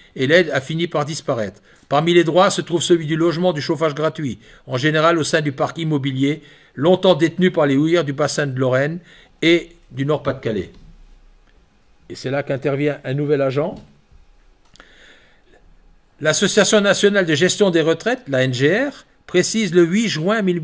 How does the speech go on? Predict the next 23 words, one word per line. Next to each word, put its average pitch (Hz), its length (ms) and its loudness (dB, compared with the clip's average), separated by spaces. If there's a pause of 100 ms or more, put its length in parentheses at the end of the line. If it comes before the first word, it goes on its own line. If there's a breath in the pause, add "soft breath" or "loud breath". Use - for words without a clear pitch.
(160)
neuf 196 160 -2
cent 208 180 -2
quatre-vingt-treize, 135 880 -4 (240 soft breath)
le 131 160 -2
rachat 180 460 4
de 135 100 0
l'indemnité 190 540 2
de 151 60 -4
chauffage 160 600 0
et 117 100 -4
de 113 100 -4
logement 156 600 0 (320 soft breath)
n'est 156 240 -2
autorisé 180 680 2 (300 soft breath)
qu'aux 190 340 6
agents 196 480 2
ressortissants 180 1000 0 (340 loud breath)
d'un 151 260 0
État 190 340 2
membre 208 500 0 (320 soft breath)
de 156 80 2
la 151 180 4
Communauté 226 960 2